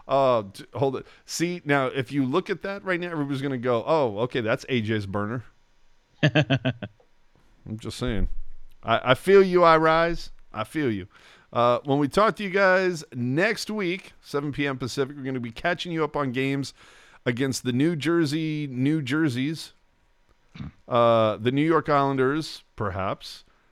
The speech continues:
Speaker 1: the New York Rangers, and the Columbus Blue Jackets. Right now, New Jersey and their New Jerseys are sixth in the Metro. Uh, at least last I looked, although they did beat the shit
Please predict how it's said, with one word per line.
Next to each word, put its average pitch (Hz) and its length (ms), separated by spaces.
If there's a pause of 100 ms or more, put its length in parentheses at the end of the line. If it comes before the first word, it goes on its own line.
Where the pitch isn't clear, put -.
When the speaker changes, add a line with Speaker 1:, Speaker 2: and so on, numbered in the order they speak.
(120)
Speaker 1:
the 107 60
New 135 120
York 202 220
Rangers, 143 600
and 135 260
the 117 40
Columbus 127 440
Blue 127 240
Jackets. 107 500
Right 120 200
now, 143 240
New 135 160
Jersey 151 720 (220)
and 117 240
their 120 140
New 127 200
Jerseys 120 720 (160)
are 104 280
sixth - 400
in 147 80
the 135 60
Metro. 131 500 (640)
Uh, 107 200
at 95 80
least 127 260
last 131 360
I 131 60
looked, 131 400
although 117 720
they 131 140
did 117 260
beat 135 240
the 165 100
shit - 480